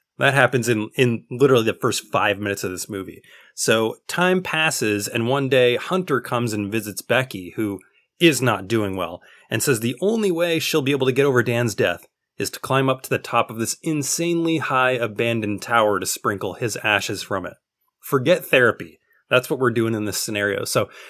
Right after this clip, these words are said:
early in the morning, these two, uh, women make their way up the tower, surprisingly ill-equipped for what was supposed to be a morning jaunt,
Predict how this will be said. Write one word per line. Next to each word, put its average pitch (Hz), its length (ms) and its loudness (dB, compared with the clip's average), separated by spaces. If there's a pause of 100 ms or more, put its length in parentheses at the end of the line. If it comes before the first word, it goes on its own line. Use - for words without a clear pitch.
(160)
early 160 260 6
in 151 60 2
the 143 60 2
morning, 170 340 2
these 135 220 2
two, 131 360 4
uh, 117 140 6
women 135 300 2
make 131 160 2
their 120 100 2
way 117 220 4
up 139 240 0
the 139 80 -4
tower, 101 420 0
surprisingly 175 880 -2
ill-equipped 131 600 2
for 101 240 -4
what 117 120 0
was 120 140 0
supposed 180 380 -2
to 139 40 -8
be 123 120 -2
a 104 60 0
morning 107 360 0
jaunt, 113 400 -2